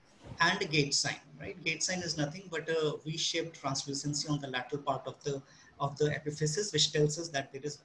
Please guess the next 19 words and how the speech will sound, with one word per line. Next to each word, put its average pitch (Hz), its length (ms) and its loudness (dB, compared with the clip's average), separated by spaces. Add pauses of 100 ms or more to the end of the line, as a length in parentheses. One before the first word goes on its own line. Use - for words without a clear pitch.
a 139 60 -8
vascular 127 420 -10 (140)
insult. - 300 -16 (600)
Now, 170 160 2
head 185 200 4
at 247 140 -2
risk 214 280 2
signs 196 200 -2
were 202 200 -2
added 160 260 -2
to 180 60 -6
Catterall 151 320 0
classification 143 920 -4 (240)
so - 180 0
as 175 120 4
to - 160 -4
tell 185 200 4
us 170 260 2 (320)
that 165 240 4